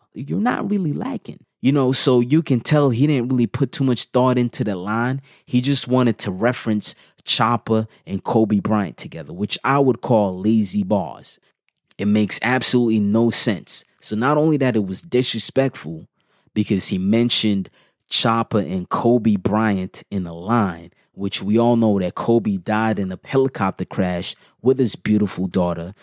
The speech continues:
and, uh, a few others as well. There's a lot of damage control that needs to be done in this case. I think Meek really crossed the line in this situation, and, uh,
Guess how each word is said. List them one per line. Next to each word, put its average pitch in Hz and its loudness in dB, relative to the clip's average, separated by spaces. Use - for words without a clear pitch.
and, 95 2
uh, 85 0
a 78 -4
few 113 2
others 92 -4
as 92 -8
well. 95 -2
There's 98 2
a 95 -2
lot 113 2
of 98 0
damage 110 2
control 107 2
that 92 -2
needs 101 0
to 95 -2
be 95 -2
done 98 0
in 98 0
this 98 -2
case. 101 0
I 101 -6
think 98 -2
Meek 104 0
really 110 2
crossed 110 0
the 95 -2
line 110 -2
in 101 -2
this 110 2
situation, 120 0
and, 98 0
uh, 85 -2